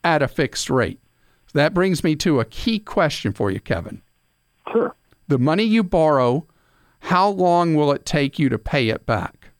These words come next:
Speaker 2: I'm planning on five years.
Speaker 1: Well, then a home equity loan for five years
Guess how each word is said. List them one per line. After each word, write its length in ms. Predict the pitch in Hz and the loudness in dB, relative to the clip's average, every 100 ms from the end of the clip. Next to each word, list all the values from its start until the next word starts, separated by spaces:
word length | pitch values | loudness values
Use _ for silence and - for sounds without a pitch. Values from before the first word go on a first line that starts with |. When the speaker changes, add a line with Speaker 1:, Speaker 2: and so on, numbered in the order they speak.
| _ _ _ _ _ | _ _ _ _ _
Speaker 2:
I'm 100 | 98 | -8
planning 300 | - 104 107 | -2 0 0
on 140 | 92 85 | 0 -2
five 240 | 90 98 98 | -2 0 0
years. 300 | 85 73 65 - _ _ _ _ _ _ _ _ | 0 0 -4 -10 _ _ _ _ _ _ _ _
Speaker 1:
Well, 200 | 156 151 | 0 2
then 260 | 156 151 | 2 2
a 100 | 143 123 | 0 2
home 320 | 190 208 180 | 0 2 0
equity 580 | 160 190 - 175 156 143 | -2 -2 -2 0 2 2
loan 440 | 135 160 190 156 | 2 2 0 -2
for 160 | - 120 | -2 -4
five 460 | - 139 139 135 | 0 0 0 0
years 480 | 131 151 147 120 | 0 2 2 0